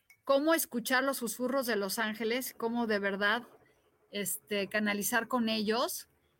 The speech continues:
y cómo saber que realmente no eres tú, ¿no? Porque a veces dices, "Híjole, pues estoy oyendo algo, pero soy yo, no soy". Entonces, ¿cómo hacer para,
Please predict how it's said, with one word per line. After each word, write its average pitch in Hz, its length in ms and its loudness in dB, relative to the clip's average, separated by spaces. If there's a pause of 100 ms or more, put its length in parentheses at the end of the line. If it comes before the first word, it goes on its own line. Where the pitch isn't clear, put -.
(500)
y 226 140 -2
cómo 294 240 4
saber 240 360 2
que 262 140 0
realmente 247 480 2
no 240 140 4
eres 233 240 2
tú, 349 180 0
¿no? 262 160 2
Porque 233 240 -2
a 208 60 0
veces 214 280 -2
dices, 214 280 -6
"Híjole, 202 440 -4 (920)
pues 190 160 0
estoy 254 260 4
oyendo 247 420 6
algo, 226 320 4
pero 190 200 2
soy 226 240 0
yo, 226 260 2
no 220 220 0
soy". 220 420 0
Entonces, 202 480 -6
¿cómo 247 540 0
hacer 208 480 -2
para, 190 340 0